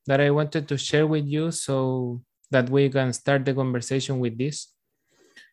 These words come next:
Birds singing at the end of time,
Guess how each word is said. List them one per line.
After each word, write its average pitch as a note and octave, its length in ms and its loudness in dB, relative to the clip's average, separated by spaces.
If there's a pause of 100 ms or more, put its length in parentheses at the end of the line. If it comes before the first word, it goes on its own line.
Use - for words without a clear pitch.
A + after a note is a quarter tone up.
(1300)
Birds E3+ 540 6
singing F3+ 640 6
at D3+ 220 4
the D3 80 4
end D3+ 200 4
of D3 200 0
time, C#3 480 0